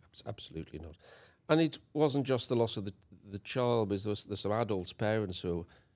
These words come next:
all they did was wait for their child at the end of a, of, of, of a performance. And th-, little things, uh, uh, uh, affect you when you're dealing with cases like that, the small issues, like, for instance,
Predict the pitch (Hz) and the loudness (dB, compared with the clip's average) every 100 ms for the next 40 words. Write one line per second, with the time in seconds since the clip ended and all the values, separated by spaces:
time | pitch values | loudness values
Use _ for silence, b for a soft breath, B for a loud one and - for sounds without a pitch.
0 | b b _ _ _ _ _ _ _ 127 | b b _ _ _ _ _ _ _ 4
1 | 120 104 98 98 95 101 101 107 - 110 | 4 4 4 0 0 -4 -2 -4 -4 -6
2 | 107 123 107 104 - 110 110 113 107 107 | -4 -2 -2 -2 -4 -4 -4 -4 -6 -8
3 | - _ - - 107 - 110 - 104 - | -12 _ -20 -20 -20 -12 -12 -8 -10 -8
4 | 98 98 107 117 - 131 120 95 92 110 | -8 -8 -10 -12 -8 -4 -2 -4 -4 -6
5 | 101 b b b b b b b _ _ | -6 b b b b b b b _ _
6 | _ _ _ - - 175 175 143 135 113 | _ _ _ 0 6 6 6 4 4 6
7 | 104 - 110 104 98 - - - - 104 | 2 2 4 4 4 0 -10 -14 -6 -4
8 | - 101 92 95 95 117 98 - 95 90 | 0 -2 0 -4 -2 -2 -2 -4 -2 0
9 | 90 92 95 92 92 92 87 - 98 90 | 0 0 -2 -2 -2 -4 -6 -2 0 0
10 | - 87 90 87 95 107 - 113 110 98 | -4 -4 -2 -2 -4 -4 -4 -2 0 0
11 | 95 85 95 92 107 110 - 107 98 - | -2 -4 -4 -4 -2 -4 -2 -2 -2 -6
12 | 95 92 - | -8 -10 -14